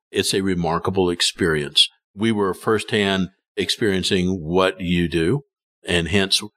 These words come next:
why I said, "I have to get you on the podcast," because I thought you were unique in your approach and what you offered. And we're looking forward to telling some of the folks that are in the family of the podcasts that we have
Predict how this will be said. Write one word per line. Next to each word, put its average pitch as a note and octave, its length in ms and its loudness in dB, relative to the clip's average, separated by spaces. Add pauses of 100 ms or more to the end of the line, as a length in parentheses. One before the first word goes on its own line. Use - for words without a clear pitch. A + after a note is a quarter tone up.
(140)
why F#2+ 160 -2
I F2+ 40 2
said, F2+ 220 0
"I F2 120 -2
have F2 240 -2
to - 80 -8
get F#2 240 0
you G2+ 80 2
on F2+ 120 2
the G#2 80 0
podcast," - 640 -2 (420)
because F#2 220 0
I F2 100 -2
thought F2+ 300 -4
you G2 120 2
were F2 140 0
unique F2 500 0
in F2+ 100 -2
your E2+ 160 0
approach G2 480 -2
and F2 100 -4
what D#2+ 220 -4
you F2 120 0
offered. F2+ 400 2
And E2+ 280 -2 (140)
we're A2+ 160 0
looking G#2 360 -2
forward G2+ 440 0 (400)
to F#2 280 2
telling F#2+ 440 0
some F#2 220 2
of F2+ 60 0
the E2+ 80 -2
folks F#2 420 0
that F2 240 0
are F2 140 -2
in F2 180 2
the D#2+ 220 -2
family E2 520 -2
of E2 200 -2
the D#2+ 80 0
podcasts E2 720 -2
that F2 140 -6
we D2 120 -4
have F2 300 -2